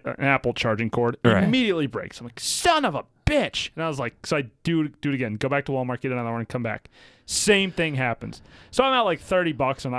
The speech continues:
Speaker 1: on charging cords. At that
Speaker 2: Ah.
Speaker 1: point, I'm like, okay, it was a month until Christmas. I was like,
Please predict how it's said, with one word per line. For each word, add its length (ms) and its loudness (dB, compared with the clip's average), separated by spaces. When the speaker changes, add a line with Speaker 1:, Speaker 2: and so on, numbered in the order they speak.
Speaker 1:
on 240 -4
charging 400 2
cords. 360 -4
At 100 -6
that 260 4
Speaker 2:
Ah. 40 -6
Speaker 1:
point, 220 0
I'm 140 -4
like, 280 -4
okay, 320 4
it 40 6
was 100 4
a 40 0
month 300 2
until 260 0
Christmas. 480 0
I 40 0
was 100 -2
like, 180 -2